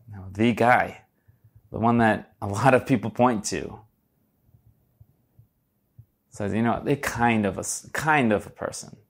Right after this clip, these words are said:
kind of has a soul. Like, okay, yeah, maybe they're a person.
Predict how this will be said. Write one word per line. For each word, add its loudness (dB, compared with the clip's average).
kind 0
of 4
has 4
a 0
soul. 0
Like, -6
okay, 0
yeah, -4
maybe 2
they're 4
a -2
person. -12